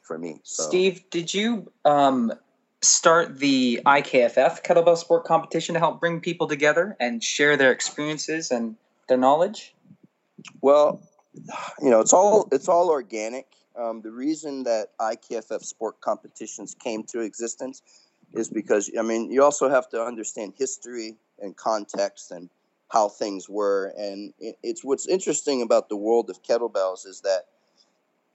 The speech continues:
Speaker 1: the evolutions have been very rapid in terms of, you know, if you look at a fifteen-year window from, say, two thousand to now,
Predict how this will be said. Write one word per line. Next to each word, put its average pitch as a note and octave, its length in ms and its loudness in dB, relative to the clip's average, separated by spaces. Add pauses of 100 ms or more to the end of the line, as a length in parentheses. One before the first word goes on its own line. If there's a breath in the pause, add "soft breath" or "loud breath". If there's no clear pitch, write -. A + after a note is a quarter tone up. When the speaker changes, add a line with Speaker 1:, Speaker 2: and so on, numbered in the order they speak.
Speaker 1:
the A2 180 0
evolutions C3 840 0
have G#2+ 160 -4
been G2+ 280 -8 (180)
very C3+ 400 0
rapid G#2 540 -2 (520)
in G2 120 -18
terms G#2+ 460 -8
of, G2+ 160 -8 (720)
you G#2+ 140 -8
know, G2+ 120 0
if G2 140 -4
you A2 160 0
look B2 180 2
at A2 60 0
a A2+ 60 0
fifteen-year A2 1040 -2
window G2+ 480 0
from, F2+ 240 -8
say, G2 200 -4
two - 280 -8
thousand G2 580 0
to F2 140 -14
now, F2 420 -6